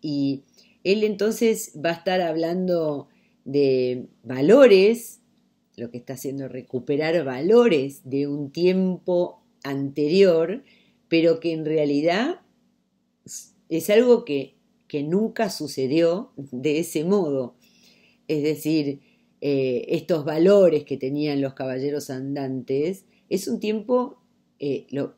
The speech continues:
el tiempo de los caballeros andantes es legendario, entonces los valores también son legendarios, son exagerados, son romantizados, son, eh, agrandados, son mejorados,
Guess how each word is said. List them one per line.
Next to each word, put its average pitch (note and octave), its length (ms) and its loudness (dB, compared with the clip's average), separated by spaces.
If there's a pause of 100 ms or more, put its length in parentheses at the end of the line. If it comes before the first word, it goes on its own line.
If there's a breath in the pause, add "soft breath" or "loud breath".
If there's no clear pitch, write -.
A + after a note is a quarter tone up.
(120)
el C3 320 -4
tiempo A#3 640 2
de C3+ 140 -4
los C3 120 -6
caballeros C#3+ 420 -8
andantes F3 460 -4
es E3 140 -2
legendario, E3 600 0
entonces F3 380 -2
los E3 240 0
valores F#3+ 800 2
también E3 560 2 (360 loud breath)
son E3 340 0
legendarios, D3 800 -4
son D#3 260 -4
exagerados, D3 1000 -4
son D3 320 -6 (380 loud breath)
romantizados, D#3+ 1200 -2
son, D#3 280 -2
eh, C#3+ 160 -10 (180 soft breath)
agrandados, D#3+ 1160 -2
son F3 300 -2
mejorados, D#3+ 960 -2